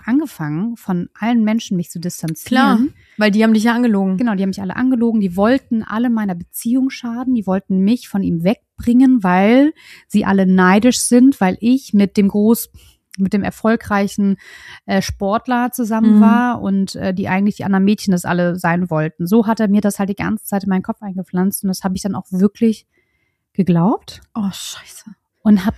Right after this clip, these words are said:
Speaker 1: dann, ähm, ich war halt willenlos, ne? Also es ging dann irgendwann so weit, dass, wenn wir uns gestritten haben, er hat ganz viel, ähm, auch bei uns gewohnt, weil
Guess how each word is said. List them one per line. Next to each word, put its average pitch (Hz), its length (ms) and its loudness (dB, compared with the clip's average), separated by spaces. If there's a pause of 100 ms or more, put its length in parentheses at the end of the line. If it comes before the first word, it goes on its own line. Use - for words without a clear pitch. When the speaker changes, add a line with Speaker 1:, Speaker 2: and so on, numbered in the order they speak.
Speaker 1:
dann, 196 480 2 (100)
ähm, 185 540 0
ich - 220 -16
war 170 260 -8
halt 165 420 -6
willenlos, 185 760 2
ne? 226 180 0
Also 196 160 -4
es 190 60 -12
ging 226 140 -2
dann 208 120 0
irgendwann 208 260 0
so 196 200 -4
weit, 214 260 -2
dass, - 240 -6 (800)
wenn 190 180 2
wir 190 80 4
uns 185 180 -2
gestritten 202 500 -2
haben, 185 340 0
er 180 80 -4
hat - 160 -2
ganz 190 260 0
viel, 196 500 2
ähm, 175 420 0 (580)
auch 180 140 2
bei 190 140 -2
uns 185 280 -2
gewohnt, 190 480 0
weil 170 240 -4